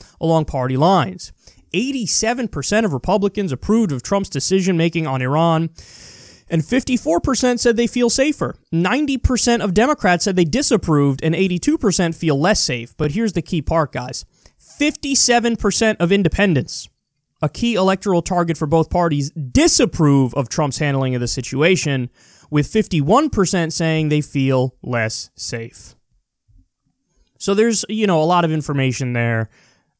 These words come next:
Um, eighty-seven percent of Republicans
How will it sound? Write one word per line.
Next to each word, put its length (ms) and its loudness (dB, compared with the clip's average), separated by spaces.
Um, 440 4
eighty-seven 560 0
percent 300 -2
of 60 -2
Republicans 760 -2